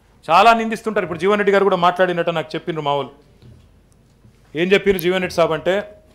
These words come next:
తరుగు, ప్యాడీ ప్రొక్యూర్‌మెంట్‌లో రెండు కిలోలు కోసేస్తున్నారు, తరుగు ఉంది. నేను ఒక్కటి అడుగుతున్నా సార్, కాంగ్రెస్ పరిపాలించే రాష్ట్రాలు ఇలా దేశంలో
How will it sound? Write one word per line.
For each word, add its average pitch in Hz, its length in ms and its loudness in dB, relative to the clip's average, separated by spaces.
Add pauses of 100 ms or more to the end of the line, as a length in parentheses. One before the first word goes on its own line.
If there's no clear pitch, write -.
(1700)
తరుగు, 175 280 2 (380)
ప్యాడీ 175 220 4
ప్రొక్యూర్‌మెంట్‌లో 165 640 -4
రెండు 175 220 -2
కిలోలు 170 280 -4
కోసేస్తున్నారు, 156 600 -6
తరుగు 147 280 -4
ఉంది. 131 200 -14 (540)
నేను - 200 -12
ఒక్కటి 185 220 -2
అడుగుతున్నా 180 280 -2
సార్, - 180 -20 (840)
కాంగ్రెస్ 226 460 2
పరిపాలించే 202 480 -2
రాష్ట్రాలు 180 420 -2
ఇలా 170 140 -4
దేశంలో 151 600 -6